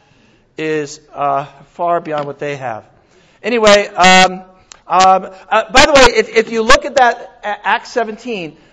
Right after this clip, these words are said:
Paul quotes from Aretas, who's one of the Stoic philosophers.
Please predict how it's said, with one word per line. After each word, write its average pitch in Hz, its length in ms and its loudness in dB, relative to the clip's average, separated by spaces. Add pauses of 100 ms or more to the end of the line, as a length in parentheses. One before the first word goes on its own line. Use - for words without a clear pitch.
(100)
Paul 285 260 2
quotes 285 460 0
from 226 340 0
Aretas, 247 880 -2 (340)
who's 226 200 -10
one 240 160 -2
of 233 80 -6
the 247 60 -6
Stoic 262 440 0
philosophers. 247 960 -8